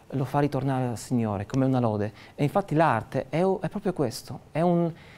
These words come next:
è un, non solo un ringraziare a, ai doni che il Signore ci dà,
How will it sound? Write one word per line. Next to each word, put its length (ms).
è 160
un, 160
non 100
solo 180
un 100
ringraziare 540
a, 200
ai 120
doni 280
che 80
il 80
Signore 260
ci 140
dà, 200